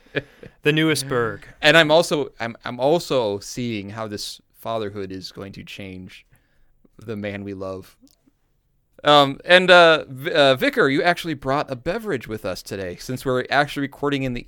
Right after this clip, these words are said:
Speaker 1: evening.
Speaker 2: That's right. So, uh, I brought a, uh, a pretty well-known, uh,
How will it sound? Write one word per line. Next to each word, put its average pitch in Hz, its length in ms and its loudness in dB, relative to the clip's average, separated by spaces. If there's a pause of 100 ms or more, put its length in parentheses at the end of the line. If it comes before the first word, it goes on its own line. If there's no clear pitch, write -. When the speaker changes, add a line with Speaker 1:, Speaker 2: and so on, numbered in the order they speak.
Speaker 1:
evening. 185 500 -12 (100)
Speaker 2:
That's 139 240 0
right. 139 260 2 (100)
So, 131 460 -4
uh, 123 280 -4 (640)
I 143 140 2
brought 165 440 4 (160)
a, 156 260 -2
uh, 147 60 0 (520)
a 180 140 -16
pretty 160 380 -6 (880)
well-known, 127 840 -2 (560)
uh, 113 320 -8